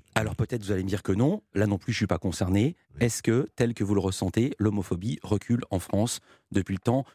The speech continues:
Speaker 1: que vous êtes à l'image ?
Speaker 2: Les discriminations avancent, l'intolérance avance. On aimerait dire que ça
Speaker 1: L'intolérance
Speaker 2: recule.
Speaker 1: avance dans quel
Speaker 2: L'into-
Speaker 1: sens ? Ça va
Speaker 2: Non,
Speaker 1: mieux ou ça va moins bien ?
Speaker 2: ça va beaucoup moins bien.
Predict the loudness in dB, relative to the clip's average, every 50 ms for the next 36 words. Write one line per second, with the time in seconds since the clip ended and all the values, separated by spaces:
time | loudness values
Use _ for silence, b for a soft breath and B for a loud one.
0 | b _ -2 -2 -2 0 0 0 0 0 -2 -2 -2 -2 -2 -4 -6 -8 -10 -14
1 | -16 _ _ _ -6 -4 -2 -2 -2 -4 -4 -2 -2 -2 -2 -2 -2 -4 -4 -4
2 | -6 -10 -12 -14 -14 -12 -12 -12 -12 -12 -14 -14 -16 -12 -4 -4 -2 -2 0 -2
3 | -2 -2 -4 -8 -12 -14 -14 -12 -12 -12 -12 -10 -12 -14 -12 -10 -8 -6 -4 -4
4 | -6 -8 B B B B B B B B B -6 -4 -4 -4 -6 -6 -6 -4 -2
5 | 2 2 2 2 2 2 2 2 2 2 2 2 2 0 0 -2 -2 0 0 2
6 | 2 2 2 2 0 -2 -2 -4 _ _ _ _ -2 -2 0 2 2 4 4 4
7 | 2 0 0 0 0 0 0 0 2 2 2 2 2 2 -2 -2 0 0 2 2
8 | 0 0 -4 -14